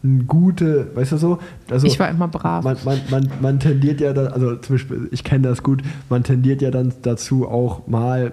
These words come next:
Speaker 1: eine Geschichte so zu verdrehen oder zu lügen, dass man nicht der Böse ist. Vielleicht haben die Ge-, Mädchen einfach Mist gebaut, haben sich die Anschuldigung dann ausgedacht, so ein bisschen. Das wäre natürlich Mathieu gegenüber super unfair, weil er sich jetzt auch der Kritik aussetzen muss.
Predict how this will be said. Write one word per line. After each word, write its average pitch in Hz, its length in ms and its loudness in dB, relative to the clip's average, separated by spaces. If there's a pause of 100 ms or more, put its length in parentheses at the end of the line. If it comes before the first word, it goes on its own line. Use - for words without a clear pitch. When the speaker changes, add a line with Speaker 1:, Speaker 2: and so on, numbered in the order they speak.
(160)
Speaker 1:
eine 127 120 0
Geschichte 123 520 0
so 123 140 0
zu 131 160 -4
verdrehen 127 420 2
oder 120 140 0
zu - 120 0
lügen, 131 360 2 (280)
dass - 140 -6
man 123 340 0
nicht 135 280 0
der 120 360 0 (240)
Böse 120 400 0
ist. 147 280 -4 (760)
Vielleicht 123 220 0
haben 131 100 2
die 131 80 2
Ge-, - 180 -4
Mädchen 131 300 0
einfach 123 180 0
Mist 139 200 2
gebaut, 139 400 -2 (380)
haben 120 120 0
sich 123 100 2
die 117 120 -4
Anschuldigung 123 460 0
dann 120 120 0
ausgedacht, 127 580 -2
so 143 80 -2
ein 127 60 2
bisschen. 135 400 0 (840)
Das 131 240 0
wäre 151 240 2
natürlich 139 320 0
Mathieu 139 360 2
gegenüber 131 420 2
super 131 380 0
unfair, 156 400 0
weil 131 80 0
er 127 80 0
sich 123 100 2
jetzt 123 140 0
auch 120 80 -2
der 127 100 -2
Kritik - 380 -2
aussetzen 135 480 -2
muss. 156 300 -2